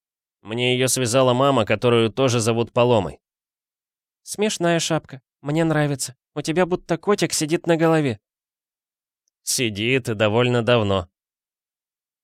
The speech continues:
"А тебя как зовут?" поинтересовалась маленькая Палома. "Тайла", с грустью в глазах ответил он. "Какое красивое имя, необычное".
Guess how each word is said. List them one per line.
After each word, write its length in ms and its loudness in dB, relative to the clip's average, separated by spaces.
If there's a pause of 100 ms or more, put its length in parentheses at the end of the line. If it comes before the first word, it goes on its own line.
(400)
"А 100 -8
тебя 320 -6
как 180 -2
зовут?" 400 -4 (640)
поинтересовалась 840 2
маленькая 480 2
Палома. 460 0 (1200)
"Тайла", 460 2 (640)
с 140 -4
грустью 480 -2
в 60 -6
глазах 460 2
ответил 440 0
он. 200 -6 (1300)
"Какое 320 -4
красивое 540 0
имя, 320 -2 (200)
необычное". 720 -4